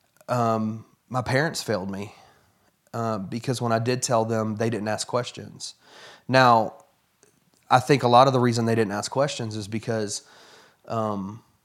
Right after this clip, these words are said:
I didn't give them everything. I didn't tell them every part of the story. Um, and, and this is just something that I would share with anybody who has the honor and privilege of being a trustworthy enough individual that somebody would come forward and tell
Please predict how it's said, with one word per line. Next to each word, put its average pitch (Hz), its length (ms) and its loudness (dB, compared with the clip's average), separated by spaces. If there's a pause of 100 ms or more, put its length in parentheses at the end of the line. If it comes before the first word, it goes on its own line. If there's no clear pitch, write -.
(720)
I 127 120 -2
didn't 123 160 -2
give 123 240 0
them 117 180 0
everything. 110 580 -2
I 113 60 -2
didn't 117 160 -4
tell 120 240 -2
them 107 180 -2
every 107 200 -4
part 104 240 -2
of 92 60 -10
the 92 80 -8
story. 95 580 -6 (360)
Um, 101 360 -8 (1040)
and, 127 320 2
and 147 120 0
this 175 140 6
is 233 140 6
just 220 160 4
something 190 220 6
that 165 100 8
I 156 80 12
would 135 160 4
share 143 280 6
with 131 180 4
anybody 123 420 4
who 113 160 0
has 113 340 2 (320)
the 120 100 0
honor 123 300 6
and 110 80 0
privilege 117 420 2
of 104 140 -4
being 113 220 0
a 104 40 -2
trustworthy 117 540 0
enough 110 220 -2
individual 107 540 0
that 101 100 0
somebody 107 340 0
would 101 160 -6
come 113 200 -4
forward 107 260 -2
and 98 100 -6
tell 104 320 -2